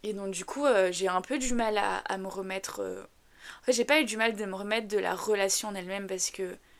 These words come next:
j'étais mieux sans lui, il était pas fait pour moi, genre c'est pas... c'est pas une personne avec laquelle j'étais compatible en vrai, mais j'ai eu du mal à m'en remettre parce que il m-, il a quand même touché des choses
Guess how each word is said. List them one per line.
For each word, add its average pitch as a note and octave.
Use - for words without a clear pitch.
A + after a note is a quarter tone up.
j'étais G3+
mieux G#3+
sans A3+
lui, G#3+
il F#3+
était G3
pas F#3+
fait -
pour F#3+
moi, F#3
genre G3
c'est -
pas... G3
c'est -
pas A3
une G#3+
personne F#3+
avec F3+
laquelle G3
j'étais G3
compatible F#3
en F#3
vrai, F#3+
mais G#3+
j'ai G3
eu F#3+
du F3+
mal A3
à G3+
m'en F3+
remettre G3
parce G3+
que A#3
il G3
m-, F3
il F#3+
a E3
quand G3+
même B3+
touché A#3+
des F#3
choses B3+